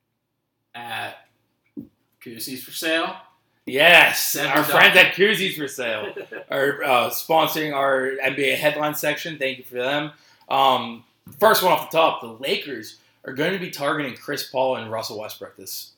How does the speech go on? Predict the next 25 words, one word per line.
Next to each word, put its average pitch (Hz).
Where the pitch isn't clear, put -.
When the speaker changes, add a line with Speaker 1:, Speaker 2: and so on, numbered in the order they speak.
Speaker 2:
offseason, 92
one 131
or 113
the 110
other. 80
They 156
are 165
going 175
after 160
Speaker 1:
Go 180
Speaker 2:
both -
Speaker 1:
for, -
Speaker 2:
of -
them. 165
Speaker 1:
go 156
for 143
Chris -
Paul. -
Speaker 2:
I, 135
I, 151
I 139
would 185
go 143
for 117
Russell, 107